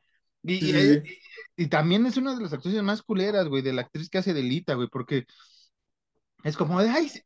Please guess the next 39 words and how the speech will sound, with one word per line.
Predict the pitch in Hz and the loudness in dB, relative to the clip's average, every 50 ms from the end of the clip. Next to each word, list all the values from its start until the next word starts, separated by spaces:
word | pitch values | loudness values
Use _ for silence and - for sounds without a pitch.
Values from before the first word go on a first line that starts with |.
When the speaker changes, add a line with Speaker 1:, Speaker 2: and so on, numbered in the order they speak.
| _ 165 | _ 0
Speaker 1:
te | - 226 | 2 2
juro, | 202 226 320 370 370 302 | 4 6 6 4 4 4
güey, | 226 190 170 - _ _ _ _ | 2 2 2 0 _ _ _ _
ay, | - 240 302 285 - _ - - _ _ _ _ _ - 208 | -4 -2 -2 -2 -4 _ -20 -20 _ _ _ _ _ -10 -4
te | 196 240 202 | -2 -2 0
juro, | - 311 349 392 415 403 | 2 2 4 4 2 0
güey, | 370 403 403 381 | 0 -2 -2 -2
que, | - 254 220 185 | -4 -6 -6 -6
que | 190 220 220 196 - _ _ _ _ _ _ _ - | -6 -6 -6 -6 -6 _ _ _ _ _ _ _ -6
nada | 196 185 233 294 | -4 -2 -2 -2
más | 320 311 294 - | -2 -2 -2 -2
porque | 240 202 180 - 220 214 | -2 -4 -2 0 -2 -2
no | 208 240 | 0 -2
hay | 269 269 | -2 -2
relaciones | 254 233 214 208 185 - 233 240 269 240 196 | 0 0 0 0 -2 -2 -4 -4 -4 -6 -6
sexuales, | 190 147 - 208 214 226 196 156 147 | -6 -4 -2 0 0 0 -2 -4 -4
güey." | 127 117 110 - - - - - _ _ | -6 -10 -10 -12 -16 -20 -20 -20 _ _
Pero | - 175 185 | 2 4 4
te | - 214 | 6 4
juro | 190 277 320 - | 4 4 2 2
que | - 277 | 0 -2
es | 240 | -2
de | 277 | -2
esas | 277 247 311 240 - | -2 -2 -2 -2 0
típicas | - 240 220 - 262 233 - 220 190 - | 2 2 2 2 0 -2 -2 -2 -2 -2
películas | - 170 165 180 196 196 220 202 185 160 139 | -4 -6 -4 -4 -4 -4 -2 -2 -2 -2 -4
de, | 135 123 | -4 -4
de, | 120 139 135 127 - _ - | -2 -4 -4 -4 -6 _ -6
de | 143 143 | -4 -4
video, | 139 143 139 135 147 170 175 165 160 147 139 131 120 117 110 110 110 | -2 -2 0 0 2 2 4 4 4 4 2 2 0 -2 -4 -4 -4
ya | 131 147 | -4 -4
sabes, | 131 - 160 151 143 156 196 - _ _ _ _ - - - - _ _ | -2 0 0 0 0 -2 -6 -10 _ _ _ _ -20 -20 -20 -20 _ _
de | - 123 120 127 151 | -14 -10 -2 0 0
estos | 151 151 160 151 143 - - - _ _ - | 0 0 -2 -4 -6 -6 -12 -20 _ _ -2
triple | 170 165 156 - 151 156 | 0 0 2 2 0 0
X | 151 - 165 151 | 0 0 -4 -4
porno | - 147 156 156 143 | 0 0 0 0 0
y | 123 | -2
demás, | 117 113 127 151 240 - _ | -2 -4 -6 -8 -8 -12 _